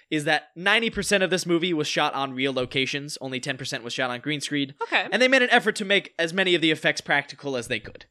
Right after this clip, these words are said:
Speaker 2: That's cool.
Speaker 1: If you've seen this movie,
Speaker 2: I
Speaker 1: you
Speaker 2: assume
Speaker 1: know
Speaker 2: not the demon bear.
Speaker 1: Not the demon bear.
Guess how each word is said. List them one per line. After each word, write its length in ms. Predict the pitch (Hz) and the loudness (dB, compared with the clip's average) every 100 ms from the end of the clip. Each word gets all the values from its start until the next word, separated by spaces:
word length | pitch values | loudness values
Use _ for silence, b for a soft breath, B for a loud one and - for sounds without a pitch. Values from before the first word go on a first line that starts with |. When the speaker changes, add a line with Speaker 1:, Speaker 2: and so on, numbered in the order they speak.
| _ | _
Speaker 2:
That's 200 | 381 - | -2 -2
cool. 260 | - 196 240 - | -4 -4 -6 -2
Speaker 1:
If 140 | 175 | -2
you've 140 | 185 - | -2 2
seen 180 | 262 | 2
this 160 | 196 185 | 4 2
movie, 340 | 175 165 185 B - | 2 0 0 B 0
Speaker 2:
I 60 | |
Speaker 1:
you 60 | 214 | 2
Speaker 2:
assume 120 | 180 | 4
Speaker 1:
know 140 | 175 | 4
Speaker 2:
not 260 | 220 214 220 | 4 2 2
the 40 | 226 | -4
demon 280 | 214 196 | -4 -6
bear. 260 | 175 165 170 165 | -6 -6 -8 0
Speaker 1:
Not 300 | 170 170 - | 2 2 -2
the 80 | |
demon 260 | 135 135 117 | -4 -2 -2
bear. 300 | 339 - 349 | -2 -2 -2